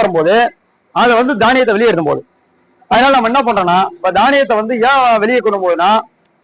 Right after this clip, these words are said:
இதுல வந்து கட்டையும் சரி தானியமும் சரி அந்த பூவும் சரி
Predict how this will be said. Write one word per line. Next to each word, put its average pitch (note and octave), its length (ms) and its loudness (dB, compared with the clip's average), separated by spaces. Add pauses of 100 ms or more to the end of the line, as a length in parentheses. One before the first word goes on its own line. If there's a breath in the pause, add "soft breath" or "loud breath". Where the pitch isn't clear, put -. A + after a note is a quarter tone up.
(340)
இதுல C4+ 220 2
வந்து C4 140 2 (100)
கட்டையும் D4 420 2
சரி A#3+ 180 2 (440)
தானியமும் C#4 380 2
சரி A#3 160 2 (340)
அந்த G#3+ 200 2
பூவும் C#4+ 240 0
சரி E3+ 160 0